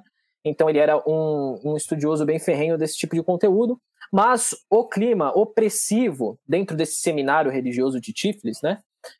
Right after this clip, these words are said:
é, o clima opressivo começa a despertar a própria curiosidade,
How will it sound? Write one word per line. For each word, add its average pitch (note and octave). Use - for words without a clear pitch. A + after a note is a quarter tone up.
é, A#2+
o D3+
clima A3
opressivo A3
começa A3
a A3+
despertar G#3
a B3
própria G#3
curiosidade, D#3